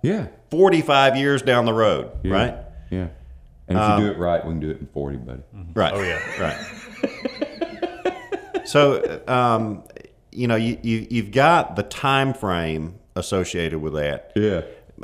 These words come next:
Speaker 2: My granddad used to tell me years ago that if you, if you watch your pennies and take care of your pennies, the,
Speaker 1: Mm-hmm.
Speaker 2: the dollars collect themselves.
Speaker 1: And that's really what we would do.
Speaker 2: Right.
Speaker 1: Somebody comes in and they say, "I'm spending one hundred percent of my time thinking about today."
Speaker 2: Mm-hmm.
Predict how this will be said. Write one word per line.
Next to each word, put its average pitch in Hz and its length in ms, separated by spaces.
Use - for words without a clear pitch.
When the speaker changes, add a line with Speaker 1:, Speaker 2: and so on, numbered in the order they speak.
Speaker 2:
My 135 160
granddad 110 520
used 90 180
to 87 80
tell 95 220
me 87 140
years 90 300
ago 85 360
that 82 140
if 85 160
you, 87 220
if - 160
you 85 100
watch 127 360
your 143 80
pennies 82 640
and - 80
take 110 200
care 120 140
of 104 80
your 92 80
pennies, 87 400
the, - 80
Speaker 1:
Mm-hmm. 101 180
Speaker 2:
the 92 100
dollars 104 520
collect 95 440
themselves. 80 560
Speaker 1:
And 117 100
that's 120 280
really 147 220
what 123 260
we 123 80
would 104 180
do. 104 300
Speaker 2:
Right. 135 160
Speaker 1:
Somebody 185 420
comes 147 380
in 78 300
and 104 140
they 135 120
say, 131 180
"I'm 113 180
spending 120 460
one 180 140
hundred 156 440
percent 139 320
of 117 140
my 107 120
time 117 360
thinking 123 200
about 101 240
today." 92 440
Speaker 2:
Mm-hmm. 101 240